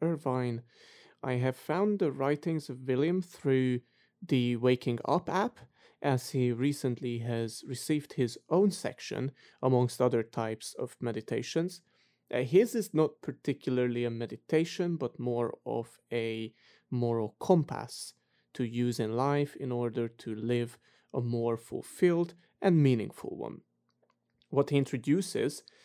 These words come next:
is called Stoicism. He has produced great writings. Check out his bibliography, Slap in the Face, Stoic Challenge, or many more books and podcasts and ted Talk. So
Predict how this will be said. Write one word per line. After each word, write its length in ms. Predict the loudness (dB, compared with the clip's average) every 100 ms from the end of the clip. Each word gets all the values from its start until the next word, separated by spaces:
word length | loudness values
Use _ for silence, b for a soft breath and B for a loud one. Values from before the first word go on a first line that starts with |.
| b b
is 180 | -4 2
called 300 | 4 4 0
Stoicism. 880 | -10 -2 2 2 -2 -8 -10 -12 -14 _ _ b b b _
He 460 | _ -2 0 0 -2
has 240 | -2 -6
produced 640 | -6 -4 -2 -2 -4 -14 -10
great 320 | 0 2 2 0
writings. 640 | -2 -2 -4 -4 -8 -20 _ _ _ -2
Check 280 | 0 2
out 240 | 2 0 -2
his 400 | -2 -2 -4 -10 _ 0
bibliography, 1080 | 0 4 4 2 -2 -8 -2 0 0 -2 _ _ _ -20 -20 -20
Slap 400 | -6 0 2 2
in 80 | 0
the 80 | 0
Face, 600 | 4 8 8 6 2 -16
Stoic 500 | -12 0 2 2 -2
Challenge, 640 | 2 4 6 4 2 -2 -14 _ _
or 80 | 0
many 320 | 4 6 6
more 240 | 6 4 4
books 500 | 2 0 0 -6 -8
and 180 | -8 -2
podcasts 720 | -2 -2 -4 -4 -4 -8 -14
and 100 | -8
ted 240 | -6 -6 -4
Talk. 420 | -2 -2 -2 -8 _ b b b
So 400 | -2 0 0